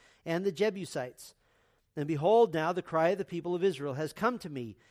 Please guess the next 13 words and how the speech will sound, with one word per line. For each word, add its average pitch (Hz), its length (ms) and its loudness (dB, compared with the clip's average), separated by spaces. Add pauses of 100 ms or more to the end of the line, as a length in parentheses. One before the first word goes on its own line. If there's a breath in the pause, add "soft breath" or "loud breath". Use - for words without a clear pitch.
(220 soft breath)
and 135 100 -6
I 156 100 0
have 156 120 2
also 208 300 2
seen 247 440 -4
the 233 100 0
oppression 170 420 -2
with 165 180 -10
which 180 240 -4
the 202 180 -8
Egyptians 147 640 -6
oppress 190 420 -2
them. 123 240 -8